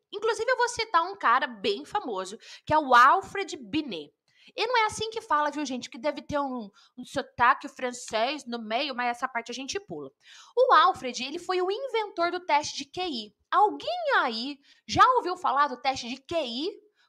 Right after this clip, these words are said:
Coloca no comentário Q I. Nunca ouviu? Coloca quem? Alfred Binet,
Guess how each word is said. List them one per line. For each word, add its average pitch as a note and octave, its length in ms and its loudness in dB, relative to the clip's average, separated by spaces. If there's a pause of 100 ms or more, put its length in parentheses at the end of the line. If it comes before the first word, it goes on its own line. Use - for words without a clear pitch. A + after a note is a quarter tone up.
(140)
Coloca F4 500 6
no E4 140 -6
comentário D4+ 640 2
Q F#4+ 120 -6
I. C4+ 380 -4 (920)
Nunca F#4 440 0
ouviu? D#4+ 420 -2
Coloca A#3 420 2 (520)
quem? A#3+ 600 8 (1300)
Alfred B4+ 440 6
Binet, A#3+ 540 -4